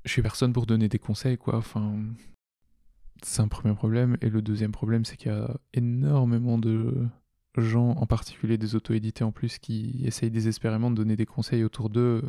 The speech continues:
et qui sont pas toujours, euh, pas toujours pertinents, ou en tout cas, c'est toujours les mêmes qu'on trouve. Ils sont pertinents, mais c'est toujours les mêmes. Et du coup... Euh...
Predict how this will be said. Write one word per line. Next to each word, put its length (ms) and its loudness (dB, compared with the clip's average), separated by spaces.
et 100 -8
qui 100 -18
sont 140 -4
pas 120 -4
toujours, 320 -6
euh, 80 -4
pas 100 -2
toujours 220 -4
pertinents, 460 2
ou 60 4
en 40 4
tout 120 -4
cas, 100 4
c'est 140 2
toujours 220 0
les 80 4
mêmes 240 6
qu'on 140 0
trouve. 320 0
Ils 80 -4
sont 180 -4
pertinents, 400 -2
mais 80 0
c'est 140 -4
toujours 240 -4
les 80 -2
mêmes. 260 -2
Et 60 -2
du 120 -4
coup... 240 -2
Euh... 200 0